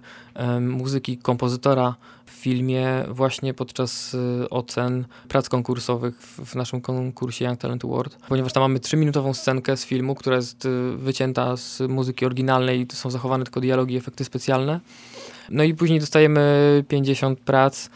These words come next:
w których każdy z kompozytorów w inny sposób interpretuje trochę ten, te-, ten fragment, w inny sposób wypełnia go treścią i w inny sposób próbuje inne emocje wzbudzić i przekazać. Widzimy bardzo dobrze, jak,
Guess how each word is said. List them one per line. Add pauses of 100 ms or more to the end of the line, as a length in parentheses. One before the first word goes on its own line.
(300)
w
których
każdy
z
kompozytorów
w
inny
sposób (240)
interpretuje
trochę
ten, (400)
te-,
ten
fragment,
w
inny
sposób (300)
wypełnia
go
treścią
i
w
inny
sposób
próbuje (300)
inne
emocje (320)
wzbudzić
i
przekazać. (340)
Widzimy
bardzo
dobrze,
jak,